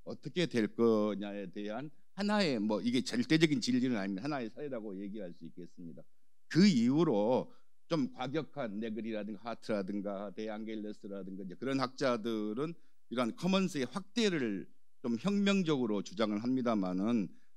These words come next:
아직까지 우리는 이제 그런 사회는 아닌 것 같고, 그러나 이러한 커먼스,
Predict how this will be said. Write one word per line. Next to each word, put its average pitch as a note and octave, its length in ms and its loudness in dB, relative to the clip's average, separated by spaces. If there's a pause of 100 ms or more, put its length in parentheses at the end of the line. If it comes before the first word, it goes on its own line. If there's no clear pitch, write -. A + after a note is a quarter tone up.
(100)
아직까지 D3 440 4
우리는 B2 280 4
이제 G2 100 2
그런 A#2+ 280 0
사회는 A#2 260 0
아닌 F2 260 -2
것 A#2+ 140 2
같고, F2 560 -10 (220)
그러나 D#3 300 -4 (280)
이러한 C#3 280 -2
커먼스, F3 500 -2